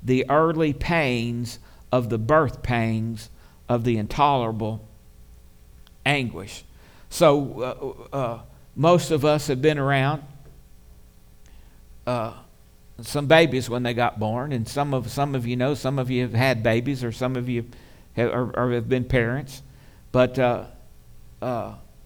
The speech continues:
you know, there's a labor process. Amen. There is a labor process, and there are what they call labor pains.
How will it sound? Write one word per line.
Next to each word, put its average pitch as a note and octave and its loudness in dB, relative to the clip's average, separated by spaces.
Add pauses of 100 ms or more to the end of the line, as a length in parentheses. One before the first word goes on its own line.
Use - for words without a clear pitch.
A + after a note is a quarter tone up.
(380)
you B2 -4
know, C3+ -2
there's D3 0
a D#3+ -2
labor E3+ 2
process. - -8 (960)
Amen. C#3+ -2
There C#3+ 2
is D3+ 0
a D#3+ 0
labor D#3+ 2
process, A2 -2 (320)
and C3 -2
there C#3 4
are D3 2
what C#3+ 0
they C#3+ 2
call D3+ 2
labor D3 2
pains. - -8